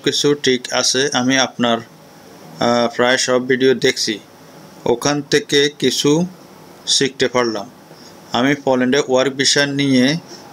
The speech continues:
যেতে চাইছিলাম, কিন্তু আপনার পরামর্শে এখন বাদ দিছি। ভাই, আমার বেতন তিন হাজার রিয়াল,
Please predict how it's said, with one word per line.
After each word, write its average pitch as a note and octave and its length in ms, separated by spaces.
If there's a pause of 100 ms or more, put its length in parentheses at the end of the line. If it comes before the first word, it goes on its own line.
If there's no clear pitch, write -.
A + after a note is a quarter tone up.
(480)
যেতে B2 640 (720)
চাইছিলাম, B2 480 (540)
কিন্তু B2+ 340
আপনার B2+ 360 (120)
পরামর্শে B2+ 520
এখন C3+ 440
বাদ A#2 240
দিছি। A2+ 280 (840)
ভাই, B2 340
আমার C#3 340 (420)
বেতন B2+ 380
তিন B2+ 200
হাজার C#3 380
রিয়াল, G#2+ 320